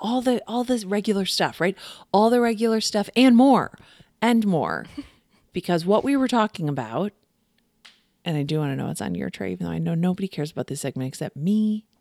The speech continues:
Speaker 2: <laughs>
Speaker 1: and dozens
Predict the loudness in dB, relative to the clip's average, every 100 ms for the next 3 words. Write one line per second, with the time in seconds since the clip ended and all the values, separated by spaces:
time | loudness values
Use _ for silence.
0 | _ -20 -20 -14 -12 -10 -12 -12 -14 -18
1 | _ _ _ _ -8 -6 -8 -8 -10 -8
2 | -8 -6 -4 -4 -6 -4 -4 -2 -2 -2
3 | -4 -8 -16 _